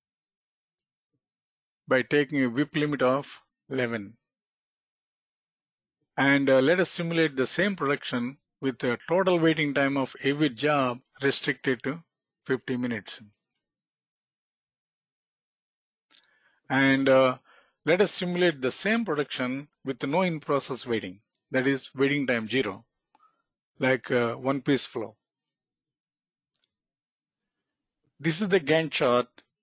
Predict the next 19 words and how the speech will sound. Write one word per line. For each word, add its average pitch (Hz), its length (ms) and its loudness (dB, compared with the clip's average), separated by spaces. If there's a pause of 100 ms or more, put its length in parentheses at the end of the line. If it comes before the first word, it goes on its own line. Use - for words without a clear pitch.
for 131 160 0
production 147 580 -4
with, 131 240 -4
uh, 123 280 0 (180)
no 143 140 -2
in-process 135 640 -2
waiting 127 360 0
time 120 460 -2 (240)
in 127 160 -2
high 113 240 -2
variety 131 320 0
production. 110 560 -12 (4000)
This 175 240 2
table 202 320 2
contains 156 640 -2
production 156 500 -4
K 147 160 0
P 135 180 2
Is 139 440 0